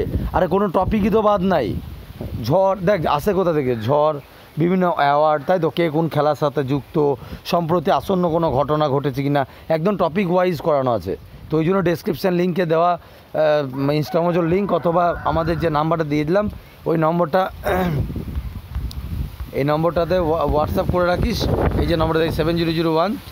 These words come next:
ফোর নাইন সিক্স এইট ফোর ওয়ান, এই time message করে রাখিস এখানে, তো ওদিকে দেওয়া হবে। তারপর দেখো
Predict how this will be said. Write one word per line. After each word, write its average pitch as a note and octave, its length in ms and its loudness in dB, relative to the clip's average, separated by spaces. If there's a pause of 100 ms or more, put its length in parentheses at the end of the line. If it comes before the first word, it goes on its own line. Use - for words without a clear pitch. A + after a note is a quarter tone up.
(520)
ফোর D#3 140 2
নাইন D#3+ 200 2
সিক্স - 280 -2
এইট D3+ 200 0
ফোর D#3+ 120 2
ওয়ান, F3+ 200 2
এই D#3+ 80 0
time D#3 180 0 (120)
message C#3+ 320 0
করে E3 160 0
রাখিস F#3+ 180 0
এখানে, D#3+ 240 0 (460)
তো - 80 0
ওদিকে D3+ 200 0
দেওয়া C3+ 320 2
হবে। E2 180 0 (2250)
তারপর D3 240 0
দেখো E3 260 0